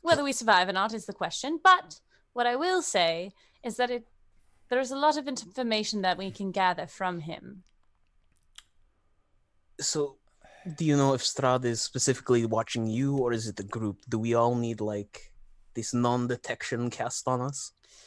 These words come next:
Speaker 1: Oh, well, that would take a long time and a lot of my energy. Um, but as far as I'm aware, the spell that I've been given definitely protects me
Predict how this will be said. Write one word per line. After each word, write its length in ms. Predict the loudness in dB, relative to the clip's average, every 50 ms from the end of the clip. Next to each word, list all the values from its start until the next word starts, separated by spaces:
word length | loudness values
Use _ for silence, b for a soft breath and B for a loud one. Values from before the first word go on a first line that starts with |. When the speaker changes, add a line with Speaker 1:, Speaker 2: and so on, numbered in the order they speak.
| b b b -4
Speaker 1:
Oh, 320 | -2 0 0 0 0 -2 -2
well, 220 | 0 2 2 2 2
that 240 | 0 -2 -4 -4 -8
would 100 | -8 -8
take 180 | -6 -6 -6
a 40 | -6
long 360 | -4 0 0 0 2 0 -2
time 360 | -2 0 2 2 2 2 0
and 100 | -2 -2
a 60 | -4 -2
lot 240 | 0 0 0 0
of 80 | 0 -2
my 180 | 0 0 0 0
energy. 540 | -2 -2 -4 -4 -6 -6 -6 -6 -6 -6 -6
Um, 540 | -2 0 2 4 4 4 2 2 0 -4 -6 B B B B B B B B -4 2
but 600 | 6 8 8 8 6 4 0 -8 -8 -6 -6 -6 -8 _ _ -8
as 200 | -8 -8 -8 -6
far 300 | -2 2 2 4 4 2
as 180 | 0 -2 -4 -8 -12 -6 0
I'm 360 | 2 4 4 4 2 0 -2 -2
aware, 560 | -4 -6 -6 -6 -4 -4 -4 -2 -2 -4 -4
the 100 | -4 -6
spell 460 | -10 -8 -10 -6 -2 0 2 2 2 0
that 140 | -2 -2 0
I've 220 | 2 0 0 -2
been 180 | -4 -8 -8 -10 _ -10
given 600 | -8 -8 -8 -6 -8 -8 -8 -6 -6 -6 -6 -6 -8 _ _ _ _ _ _ _ _ _ _ _ _ _ _ _ _ _ _ _ _ _ _ _ _ _ _ _ _ _ _ _ _ _ _ _ _ _ _ -10 -4
definitely 500 | 0 0 0 0 0 -2 -2 -2 -2 -4
protects 480 | -6 -6 -6 -4 -4 -4 -4 -4 -8 -6
me 440 | -6 -6 -6 -6 -8 -8 -10 -12